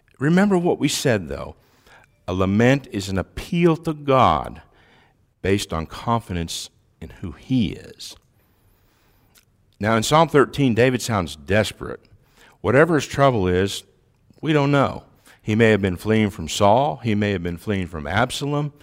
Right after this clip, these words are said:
He may have been on his deathbed. We simply don't know who the enemy of verse two is.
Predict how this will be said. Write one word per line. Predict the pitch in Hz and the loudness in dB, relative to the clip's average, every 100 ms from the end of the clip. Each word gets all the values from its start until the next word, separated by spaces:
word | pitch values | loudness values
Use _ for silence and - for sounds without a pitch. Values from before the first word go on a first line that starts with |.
| - _ | -20 _
He | 160 | -4
may | 160 160 | 2 2
have | 151 | 4
been | 151 | 2
on | 147 143 | 2 -2
his | 123 | -2
deathbed. | 127 147 - 78 - - _ _ _ _ _ _ _ _ _ _ _ _ _ _ _ _ _ _ _ _ _ _ _ _ _ - | -2 -4 -6 -12 -12 -14 _ _ _ _ _ _ _ _ _ _ _ _ _ _ _ _ _ _ _ _ _ _ _ _ _ -8
We | 113 | -6
simply | - 139 143 131 | -4 -4 -2 -2
don't | 131 92 | 0 0
know | 120 123 | 0 0
who | 113 110 | 0 -2
the | 101 | -2
enemy | 104 107 92 90 - | -2 -2 -4 -6 -10
of | 90 | -12
verse | 92 90 - | -8 -8 -8
two | - 98 78 | -10 -10 -10
is. | 92 82 - - - | -12 -14 -16 -18 -20